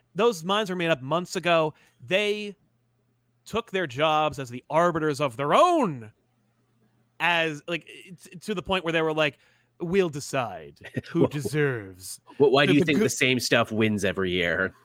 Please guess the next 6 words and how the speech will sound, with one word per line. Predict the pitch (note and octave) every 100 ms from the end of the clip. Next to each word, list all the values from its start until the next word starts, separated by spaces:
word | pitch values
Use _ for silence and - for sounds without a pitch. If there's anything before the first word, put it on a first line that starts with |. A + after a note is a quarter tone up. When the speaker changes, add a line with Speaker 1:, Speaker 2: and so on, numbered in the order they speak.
| -
Speaker 1:
Exactly. | E3+ C#3 D#3 E3 - E3 C3+
Well, | A#2+ G#3+
sometimes | G3 D4 G4+ C#4+ B3 G3+ - _ _ _ -
it's | B3 -
the | A#3
same | - B3 B3 A3+